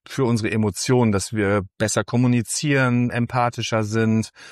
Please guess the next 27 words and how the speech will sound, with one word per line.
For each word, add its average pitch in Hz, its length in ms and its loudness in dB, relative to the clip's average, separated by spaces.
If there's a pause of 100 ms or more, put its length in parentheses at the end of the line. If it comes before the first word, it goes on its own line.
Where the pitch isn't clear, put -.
(240)
ähm, 110 400 2
für 110 160 -4
Kreativität, 110 800 -2
dass 101 180 -2
wir, 107 120 2
also 101 160 0
jeder 110 220 2
muss 110 240 0
ja 107 160 2
irgendwie 104 220 -2
jeden 110 180 2
Tag 110 180 -4
Entscheidungen 101 640 -2
treffen 95 560 -4
und, 98 380 -4
äh, 95 420 -4
Probleme 139 480 2
lösen 117 500 0
und 107 260 -2 (340)
mit 113 140 0
Herausforderungen 113 760 0
umgehen 113 420 0
oder 101 160 0
auf 101 120 0
Veränderungen 120 580 2
sich 113 220 -4
einstellen. 113 540 0